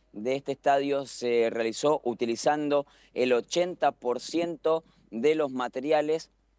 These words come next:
del estadio anterior que se emplazaba aquí y que fue demolido.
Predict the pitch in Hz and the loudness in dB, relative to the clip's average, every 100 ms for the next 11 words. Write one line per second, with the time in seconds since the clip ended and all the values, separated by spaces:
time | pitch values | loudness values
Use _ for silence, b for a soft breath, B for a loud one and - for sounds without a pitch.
0 | _ - 127 135 - 160 165 151 147 190 | _ -2 0 0 2 2 4 0 2 2
1 | 175 131 127 120 117 135 131 131 127 165 | 2 0 -4 -2 -2 2 4 2 0 -4
2 | 151 127 117 127 127 117 107 92 78 | -4 -6 -4 2 4 2 -2 -6 -8